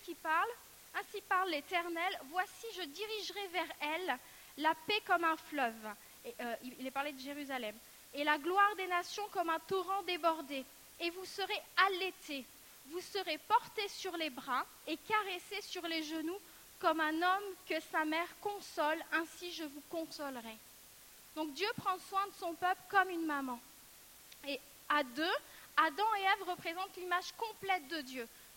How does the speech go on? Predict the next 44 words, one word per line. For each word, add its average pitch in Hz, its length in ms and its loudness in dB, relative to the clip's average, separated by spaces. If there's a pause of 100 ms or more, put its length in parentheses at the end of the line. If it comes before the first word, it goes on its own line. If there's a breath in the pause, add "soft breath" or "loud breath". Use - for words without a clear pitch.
Pas 349 160 8 (120)
Adam 415 240 2
tout 440 140 2
seul 381 360 2 (120)
et 262 120 -10
pas 359 380 6
Ève 403 160 -4
toute 415 240 -8
seule. 247 220 -4 (640)
Ça 285 100 4
prend - 140 -2
les 370 140 0
caractéristiques 339 720 -4
masculins 349 680 2 (120)
et 339 80 0
féminins 339 580 -4 (160)
pour 311 140 -10
bien 320 140 -2
représenter 294 600 -8
Dieu. 220 220 -16 (1400 loud breath)
Si, 381 120 -4
euh, 294 380 0
on 302 100 -2
revient 349 200 0 (140)
à 311 180 4 (280)
Ève, 247 180 -6 (520 loud breath)
Dieu 262 180 0 (140)
l'a 392 80 4
créée 349 460 -2
donc 381 220 -8
pour 349 200 -2
être 359 240 0
une 330 120 -2
être 349 180 2 (120)
semblable 359 560 2
à 254 200 2
Adam, 247 340 -4
c'est 277 100 -8
ce - 60 -20
que 294 100 -12
nous 269 160 -4
dit 254 160 -8
le 254 140 -6
texte. - 480 -6